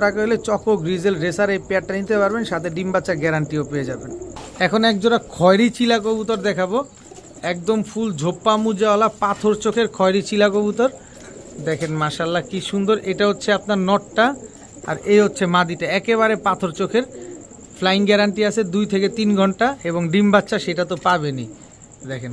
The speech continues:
খয়েরি চিলা এই পেয়ারটা যারা আজকে নেবেন মাত্র আটশো টাকা হলে নিতে পারবেন। মাত্র আটশো টাকায় খয়েরি চিলা এই জোড়াটা কিন্তু আজকে আপনারা কালেকশন করতে পারবেন, তবে দামাদামি করতে পারবেন আর সব পারবেন। দামাদামি ছাড়া সব করতে পার-, জিজ্ঞেস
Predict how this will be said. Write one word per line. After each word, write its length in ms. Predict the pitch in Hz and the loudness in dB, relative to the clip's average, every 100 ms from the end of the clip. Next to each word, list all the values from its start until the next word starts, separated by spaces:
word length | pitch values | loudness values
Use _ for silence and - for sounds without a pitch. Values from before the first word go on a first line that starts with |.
| 117 | -4
খয়েরি 240 | 185 202 220 | 0 2 0
চিলা 180 | 233 220 208 | 0 0 0
এই 60 | 208 | 2
পেয়ারটা 280 | 208 208 185 | 0 0 -2
যারা 160 | 175 190 185 | 0 0 -2
আজকে 180 | 185 202 | -4 -6
নেবেন 240 | 196 208 196 185 | -6 -4 -4 -2
মাত্র 200 | 185 185 208 196 | -2 -2 -4 0
আটশো 280 | 208 214 214 190 | -2 -2 -2 0
টাকা 140 | 175 170 | 0 0
হলে 120 | 165 160 | -2 -2
নিতে 140 | 151 139 | -2 -2
পারবেন। 260 | 123 117 117 - - - - - 151 | -4 -8 -12 -16 -20 -20 -20 -8 2
মাত্র 300 | 185 202 202 233 226 190 | 2 2 0 -2 0 -2
আটশো 280 | 214 - 226 214 | -2 -2 -2 -2
টাকায় 280 | 208 226 220 - | -2 -2 -4 -4
খয়েরি 300 | 190 196 208 - | -2 0 -2 -4
চিলা 220 | 214 233 208 | -2 -2 -2
এই 60 | 196 156 | -2 2
জোড়াটা 280 | 202 202 185 185 | 2 2 0 -2
কিন্তু 160 | 175 175 | 0 -2
আজকে 180 | - 180 | -2 -6
আপনারা 220 | 165 175 170 170 | -2 -2 -2 -2
কালেকশন 320 | 170 - 190 196 | -4 -2 -4 -2
করতে 180 | 196 202 | 0 2
পারবেন, 260 | 202 220 285 - - - - - | 2 0 -4 -8 -20 -18 -18 -8
তবে 160 | 180 170 135 | -2 -2 2
দামাদামি 480 | 180 220 254 262 269 240 | 6 6 6 2 0 -2
করতে 200 | - 190 | 0 0
পারবেন 240 | 147 143 - - - - - - 202 | 0 -4 -12 -20 -20 -20 -20 -6 -4
আর 80 | 208 - | -4 0
সব 140 | 220 214 202 | 0 2 0
পারবেন। 260 | 165 147 147 | 0 -2 -2
দামাদামি 440 | 175 214 220 233 233 | 0 0 0 -2 -2
ছাড়া 160 | 190 208 - | -2 -2 -2
সব 120 | 214 214 | -4 -2
করতে 200 | 208 - 170 | -6 -4 -4
পার-, 180 | 160 151 | -4 -4
জিজ্ঞেস 220 | 175 160 | -4 -4